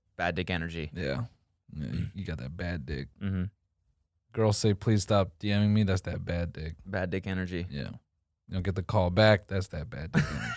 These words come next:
Speaker 2: energy.
Speaker 1: <laughs> Uh,
Speaker 2: Dick's bad. I read, um, was doing some reflecting.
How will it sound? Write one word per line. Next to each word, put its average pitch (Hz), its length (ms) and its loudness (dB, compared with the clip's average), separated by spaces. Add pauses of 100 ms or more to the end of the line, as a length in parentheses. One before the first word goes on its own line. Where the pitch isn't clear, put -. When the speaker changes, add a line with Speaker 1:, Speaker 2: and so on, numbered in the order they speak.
(1500)
Speaker 2:
energy. - 0 -
Speaker 1:
<laughs> 127 400 8 (220)
Uh, 98 500 4
Speaker 2:
Dick's 85 220 -8
bad. 55 360 -10 (600)
I 104 60 0
read, 110 300 10
um, 95 440 8 (800)
was 110 100 0
doing 120 140 8
some 120 180 6
reflecting. - 680 -2